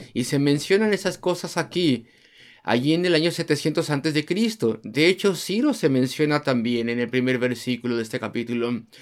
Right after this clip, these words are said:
Él todavía no estaba por allí, pasarían ciento sesenta años antes de que anduviera por ahí, en medida que, eh, se ve el capítulo, podemos ver otras cosas, y por ejemplo en el versículo que está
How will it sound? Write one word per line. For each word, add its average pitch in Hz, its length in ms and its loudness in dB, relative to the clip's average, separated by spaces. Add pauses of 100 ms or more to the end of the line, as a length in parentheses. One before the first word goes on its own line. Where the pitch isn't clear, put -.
(200)
Él - 120 2
todavía 190 320 4
no 190 80 0
estaba 175 400 0
por 143 140 2
allí, 139 440 0 (260)
pasarían 135 540 2
ciento 156 260 -4
sesenta 139 400 -2
años 139 220 0
antes 139 220 -2
de 143 80 -6
que 135 80 2
anduviera 135 400 0
por 110 120 -4
ahí, 110 360 -2 (360)
en 113 120 0
medida 135 360 4
que, 120 460 -2 (600)
eh, 113 280 4
se 117 180 -2
ve 123 120 2
el 139 100 2
capítulo, 131 540 0
podemos 131 260 2
ver 127 120 0
otras 131 260 -4
cosas, 151 460 0
y 123 80 -2
por 123 140 0
ejemplo 139 320 -2
en 147 60 -2
el 127 100 -2
versículo 127 760 0 (560)
que 135 80 4
está 127 320 4